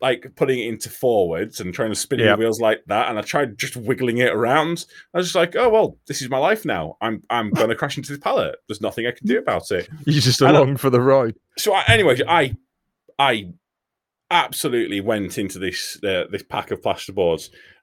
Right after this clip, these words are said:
Speaker 1: and <laughs> so I thought, "Oh, shit, maybe no one will notice."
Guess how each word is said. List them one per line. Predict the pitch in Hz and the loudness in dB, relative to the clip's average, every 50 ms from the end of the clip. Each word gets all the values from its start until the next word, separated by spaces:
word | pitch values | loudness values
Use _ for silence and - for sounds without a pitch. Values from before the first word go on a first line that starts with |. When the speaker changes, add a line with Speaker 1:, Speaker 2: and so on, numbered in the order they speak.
| _ _ - | _ _ 2
Speaker 1:
and | 131 131 120 117 110 110 113 110 - - - - _ _ _ _ _ _ _ _ _ _ _ _ _ _ _ _ _ _ _ _ _ _ _ _ _ _ _ _ _ _ _ _ _ _ _ _ _ - | 2 4 4 4 2 0 -2 -4 -6 -6 -6 -8 _ _ _ _ _ _ _ _ _ _ _ _ _ _ _ _ _ _ _ _ _ _ _ _ _ _ _ _ _ _ _ _ _ _ _ _ _ -2
<laughs> | - - 622 762 880 960 1077 1077 - - - 494 659 906 906 - - - - - - - 320 311 311 294 277 233 175 - | -2 0 0 -2 -4 -4 -4 -2 -2 0 0 -2 -2 -2 0 0 0 0 -2 -10 -16 -18 -16 -12 -12 -12 -12 -14 -14 -10
so | - - 139 135 | -4 0 0 0
I | 139 | 0
thought, | 135 - 160 135 113 98 87 78 - - _ _ _ _ - | 2 2 2 4 4 2 2 -2 -6 -10 _ _ _ _ -18
"Oh, | - - - - | -16 -16 -16 -14
shit, | - - - - 78 - - - - - _ _ _ _ _ _ | -14 -10 -8 -8 -8 -10 -12 -16 -20 -20 _ _ _ _ _ _
maybe | - 113 110 101 107 | -6 -4 -4 -4 -4
no | 98 98 98 98 92 | -4 -4 -4 -6 -6
one | 90 87 | -6 -6
will | 87 85 | -6 -6
notice." | 85 85 82 80 78 - - - - - - - - - - | -6 -6 -6 -6 -8 -8 -8 -8 -8 -10 -10 -14 -16 -16 -18